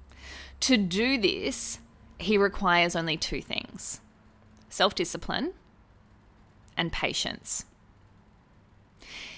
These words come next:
Here's another good juncture to address that emotions thing. Capricorn self-discipline is unparalleled. Once Capricorn makes up its mind, it sticks to it. Nothing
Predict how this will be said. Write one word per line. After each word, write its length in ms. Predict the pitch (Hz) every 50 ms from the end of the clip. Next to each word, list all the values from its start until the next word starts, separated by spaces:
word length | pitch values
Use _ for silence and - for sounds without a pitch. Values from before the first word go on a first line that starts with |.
| - -
Here's 200 | - 294 302 294
another 240 | 311 269 247 233 226
good 200 | 208 220 202 175
juncture 360 | 190 165 165 170 - - 170
to 140 | - - 175
address 360 | 170 - 165 147 143 - -
that 240 | - 113 - - - - _ _ -
emotions 640 | 175 160 143 135 - - - 123 104 120 - - - - -
thing. 280 | - 107 85 78 - - - - - - - - - -
Capricorn 680 | - 233 240 233 - 262 254 - - 262 247 240 233 226
self-discipline 1200 | 226 - - 190 180 190 185 - - - - 180 170 - - 170 - - 170 170 180 254 302 294 -
is 400 | - 180 180 180 180 170 170 - - - - - _ -
unparalleled. 1700 | 202 190 190 196 202 202 208 208 208 208 - - _ - - - - - - 202 185 180 175 180 180 180 180 165 156 156 156 156 156 -
Once 200 | 220 233 240 -
Capricorn 480 | - 233 233 - 226 - 226 214 202
makes 220 | 190 180 180 - -
up 100 | - -
its 160 | - - -
mind, 360 | 160 160 165 226 320 381 - -
it 120 | 175 175
sticks 260 | - - - - -
to 100 | - -
it. 120 | - - - - - - - - - -
Nothing 1000 | - 190 202 208 214 214 220 226 220 226 220 - - 220 196 180 170 147 143 139